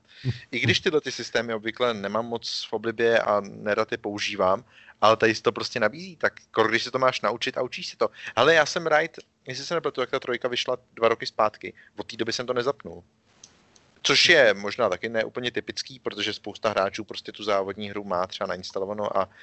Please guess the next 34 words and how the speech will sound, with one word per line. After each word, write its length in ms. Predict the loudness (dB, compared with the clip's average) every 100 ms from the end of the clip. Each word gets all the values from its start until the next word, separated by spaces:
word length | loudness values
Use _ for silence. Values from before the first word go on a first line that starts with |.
| -20 -4
je 100 | -2
v 60 | 2
ní 60 |
naučená, 280 | 0 0 2
ale 160 | 4 4
já 100 | 2
jsem 140 | 0
jako 160 | -6 -6
spoustu 460 | -6 -4 -4 -6
těch 140 | -6 -4
věcí 220 | -4 -2
zapomněl 540 | -2 -2 -8 -8 -10 -14 -20 -20 _ -2
a 60 |
musel 300 | -2 2 0
jsem 140 | 0 -2
se 120 | -4
fakt 220 | -2 -4
jako 240 | -4 -4 -6
spoustu 520 | -4 -4 -4 -6 -6
věcí 280 | -6 -8 -10
učit 240 | -8 -8
znova, 220 | -2 0
nebo 160 | 2 0
zvykat 440 | 0 -2 0 -2
si 100 | -2
zase 240 | -4 -4 -6
na 80 |
to, 140 | -2 0
jak 160 | 0
se 160 | -2 -4 -4 -20 -20 _ -20 0
ta 100 | 2
motorka 340 | 2 2 2
ovládá. 440 | 4 4 4 0 -12 _ -20 _ _ _ _ _ -20 -20 _
Takže 480 | -2 2 2 2